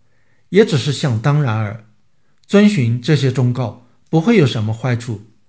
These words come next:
可能对眼睛还有其他方面的好处，例如消除眼睛疲劳。但是做眼保健操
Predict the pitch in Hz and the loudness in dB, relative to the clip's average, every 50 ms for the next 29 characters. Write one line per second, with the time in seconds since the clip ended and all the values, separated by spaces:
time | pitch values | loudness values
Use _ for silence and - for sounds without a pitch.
0 | _ _ _ _ - - - 143 131 151 160 190 220 190 165 151 120 113 107 - | _ _ _ _ -8 0 2 4 4 4 4 4 2 2 2 0 0 0 -2 -2
1 | 123 120 123 - - - 135 139 143 127 113 - - 127 117 131 131 127 - 143 | -4 -6 -6 -8 -10 -6 -2 0 0 0 0 -2 -6 -4 -2 -2 -2 -2 -2 -2
2 | 139 143 151 156 147 117 113 113 117 120 113 113 - 117 107 98 - _ _ _ | 0 0 2 2 2 0 -2 -4 -6 -10 -12 -12 -12 -12 -12 -14 -14 _ _ _
3 | _ _ _ _ _ _ _ _ _ - 151 147 135 104 104 98 110 117 - _ | _ _ _ _ _ _ _ _ _ 0 2 2 2 0 -2 -8 -10 -14 -18 _
4 | _ _ _ _ - - - 190 190 196 202 156 147 139 135 120 107 107 127 135 | _ _ _ _ -10 -2 2 2 4 4 2 0 0 0 0 0 0 0 -2 -2
5 | 135 - - 127 113 107 104 - 113 113 - _ _ _ _ _ _ _ _ _ | -2 -4 -6 -8 -8 -8 -8 -10 -12 -16 -16 _ _ _ _ _ _ _ _ _
6 | _ _ _ _ - 139 135 120 - 131 113 104 - _ _ _ _ _ _ - | _ _ _ _ 0 0 0 0 0 -4 -6 -6 -10 _ _ _ _ _ _ 2
7 | 240 220 165 131 120 131 156 151 165 135 107 117 131 127 117 113 107 104 101 110 | 4 4 4 4 2 2 2 2 0 0 0 -2 -2 -2 -2 -2 -4 -6 -8 -10
8 | 113 - | -12 -16